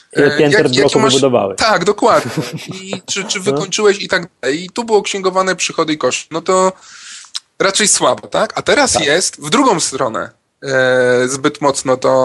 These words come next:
Speaker 2: mm, przesunięte z punktu widzenia księgowości, bo, <clears throat> e, deweloperzy, to co my pokazaliśmy w tym zestawieniu w Newsroomie, w artykule,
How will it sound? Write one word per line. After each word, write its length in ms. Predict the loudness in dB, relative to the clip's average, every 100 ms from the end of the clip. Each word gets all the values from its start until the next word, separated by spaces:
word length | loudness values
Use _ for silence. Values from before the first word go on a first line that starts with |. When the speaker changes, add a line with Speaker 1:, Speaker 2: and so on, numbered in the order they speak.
| 4 4 2
Speaker 2:
mm, 420 | 0 -8 -8 -8 -4
przesunięte 760 | -2 0 0 0 0 -2 -2
z 60 | -4
punktu 300 | -10 -10 -8
widzenia 280 | -4 -4
księgowości, 720 | -2 -2 -2 -2 -2 -2 -2
bo, 280 | 2 2 2 0 -12 -18 -18 -20 -16 -12
<clears throat> 0 | -10 -2
e, 720 | 0 0 2 2 2 4 2 -2 -10 -20 _ _ _
deweloperzy, 500 | 0 2 2 2 0
to 120 | -4
co 140 | -4 -2
my 340 | 2 2 2
pokazaliśmy 920 | 0 0 2 2 0 -4 -4 -2 -2 -4
w 60 |
tym 420 | -4 -4 -4 -4
zestawieniu 840 | -4 -2 0 0 -2 -2 -2 -2 -2
w 100 | -4
Newsroomie, 500 | -4 -2 0 0 0
w 60 |
artykule, 540 | 0 -4 -6 0 0